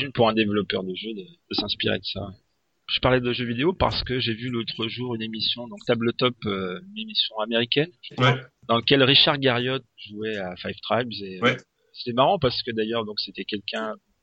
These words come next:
Speaker 2: pour le situer dans le jeu de société, il a même un surnom, hein. C'est Lord British, qui est derrière toute une série de jeux, euh, vidéo des années quatre-vingts, on va dire.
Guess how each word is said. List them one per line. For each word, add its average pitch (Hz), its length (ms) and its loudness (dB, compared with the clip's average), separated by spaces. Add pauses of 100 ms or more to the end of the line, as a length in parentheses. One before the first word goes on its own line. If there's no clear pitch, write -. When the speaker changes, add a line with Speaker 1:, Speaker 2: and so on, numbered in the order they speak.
(160)
Speaker 2:
pour 110 120 0
le 104 40 -2
situer 117 260 0
dans 120 80 0
le 117 40 -2
jeu 113 100 -2
de 110 60 0
société, 120 480 4
il 120 100 6
a 104 40 6
même 107 180 -2
un 101 100 -4
surnom, 127 440 -4
hein. 110 100 -2 (160)
C'est - 240 -2
Lord 107 300 6
British, 123 600 4 (300)
qui - 160 -4
est 110 60 2
derrière 113 440 6
toute - 200 -6
une 247 80 -4
série 117 400 4
de 110 160 -2
jeux, 113 420 2
euh, 95 340 -2
vidéo 104 380 0
des 101 180 -4
années 98 320 -2
quatre-vingts, 110 440 2
on 131 60 0
va 110 100 4
dire. 135 220 0